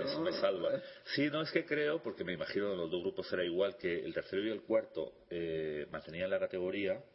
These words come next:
Speaker 1: Ujú.
Speaker 2: y el, y el, los dos primeros subían a, a, a primera, a primera división, ¿no?
Speaker 1: Ujú.
Speaker 2: Eh, recordemos,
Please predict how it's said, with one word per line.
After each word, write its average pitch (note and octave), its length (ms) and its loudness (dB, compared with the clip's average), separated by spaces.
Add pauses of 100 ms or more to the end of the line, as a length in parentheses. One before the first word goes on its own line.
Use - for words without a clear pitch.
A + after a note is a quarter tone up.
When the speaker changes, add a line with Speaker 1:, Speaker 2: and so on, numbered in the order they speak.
(300)
Speaker 1:
Ujú. C3 320 -2
Speaker 2:
y F#2 160 2
el, E2 560 0
y E2+ 140 -2
el, D#2 100 0
los D2+ 140 0
dos E2+ 100 -4
primeros F#2 360 -2 (100)
subían F#2 400 0
a, E2 120 -4
a, D#2 220 -8 (120)
a - 80 -10
primera, D2+ 680 -2 (480)
a - 60 -8
primera D2+ 480 -2
división, F#2+ 440 -6
¿no? - 80 -6
Speaker 1:
Ujú. C3+ 460 -6
Speaker 2:
Eh, G2 80 4
recordemos, G2+ 720 0